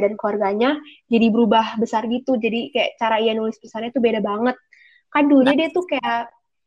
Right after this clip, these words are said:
Speaker 1: eh, selalu ngirim pesannya tuh panjang lebar. Tapi sekarang
Speaker 2: Heeh.
Speaker 1: tiba-tiba kayak pendek gitu. Jadi kayak
Speaker 2: Oh.
Speaker 1: agak aneh gitu.
Speaker 2: Kayak langsung beda orang ya. Hmm.
Speaker 1: Mm-mm, kayak langsung beda
Speaker 2: Beda
Speaker 1: orang.
Speaker 2: orang.
Speaker 1: Apa ya?
Speaker 2: Terus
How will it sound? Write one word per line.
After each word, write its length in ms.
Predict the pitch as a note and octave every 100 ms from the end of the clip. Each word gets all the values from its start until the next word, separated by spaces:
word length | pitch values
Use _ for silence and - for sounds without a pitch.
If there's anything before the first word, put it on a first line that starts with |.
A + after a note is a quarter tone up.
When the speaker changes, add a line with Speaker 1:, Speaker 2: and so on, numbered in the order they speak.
| _ _
Speaker 1:
eh, 300 | A#3 A3+ A3+ A3+ -
selalu 160 | A3 A3
ngirim 160 | A3+ A3+
pesannya 320 | - A3+ B3+
tuh 80 | C#4+
panjang 320 | A3+ A3 G#3
lebar. 480 | G#3 G3 G#3+ G#3 G#3 _ _
Tapi 240 | - A#3+ C#4
sekarang 320 | B3+ A#3 A#3+
Speaker 2:
Heeh. 80 | B3+ A3+
Speaker 1:
tiba-tiba 320 | A3+ A#3+ A#3+
kayak 160 | A3+ - -
pendek 260 | C4 C4 B3+
gitu. 560 | C4 C4+ B3 A#3+ B3 - _ _ -
Jadi 120 | A3 A#3+
kayak 140 | C4 B3+
Speaker 2:
Oh. 60 | A#3+
Speaker 1:
agak 160 | A#3+ A#3 A#3
aneh 140 | E4+ C#4
gitu. 180 | C4+ A#3 A3 A3 _ _
Speaker 2:
Kayak 260 | _ B3 B3+ B3
langsung 320 | C4 - C4+ B3+ _
beda 220 | B3 B3 A#3 C4
orang 280 | E4+ F#4+ F#4
ya. 640 | B3 A3 A3 A#3 B3+ C#4 D#4+
Hmm. 240 | C4 B3
Speaker 1:
Mm-mm, 480 | C4 C#4 D4+ C#4+ C4+
kayak 160 | C4+ B3 B3
langsung 240 | C4 C4
beda 160 | B3+ C4
Speaker 2:
Beda 100 | E4
Speaker 1:
orang. 80 | F#4
Speaker 2:
orang. 160 | E4 E4+ E4+ - - C#4
Speaker 1:
Apa 160 | F#4
ya? 340 | F4+ D#4+ B3+ A3+ A#3 _ _ - F4
Speaker 2:
Terus 240 | D#4+ F#4